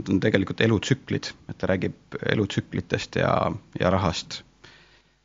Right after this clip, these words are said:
Äh, ma olen tavaliselt näidanud ka, ma ei jäta jonni ja kõik minu jutlused on jätkuvalt sellised sigrimigrid. Kaire ütles ennem ka, et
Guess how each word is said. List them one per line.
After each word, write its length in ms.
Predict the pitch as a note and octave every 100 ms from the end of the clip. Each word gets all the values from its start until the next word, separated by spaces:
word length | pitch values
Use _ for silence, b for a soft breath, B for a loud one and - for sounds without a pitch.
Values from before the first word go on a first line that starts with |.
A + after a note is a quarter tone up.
| _ _ _ _ _ _ -
Äh, 240 | F#2 F#2 E2+
ma 160 | G#2+ A#2+
olen 100 | A2+
tavaliselt 320 | C3+ G2+ -
näidanud 400 | C3 C#3 G2+ F2+
ka, 220 | - B2+ F2+ - _ _ _ _ _ _ _ _ - -
ma 180 | G#2 G2+
ei 140 | G2+
jäta 240 | A2 G2 G2+
jonni 480 | A#2+ A2+ G2 F#2
ja 160 | F#2 F#2 F2 F2 E2+ - - - _ -
kõik 220 | A2 -
minu 80 | F#2+
jutlused 400 | A2 - F2 -
on 80 | C3+
jätkuvalt 480 | G#2 - F2+ F2 _ -
sellised 360 | F#2 F2+ F#2 - _ _ _ _ _ _ _ _ -
sigrimigrid. 600 | C3 A2 A2 A#2 F#2 - b b b
Kaire 300 | - C#3 B2+ G2
ütles 180 | G#2+ B2
ennem 160 | A#2 G2+
ka, 80 | A#2
et 220 | F#2+ -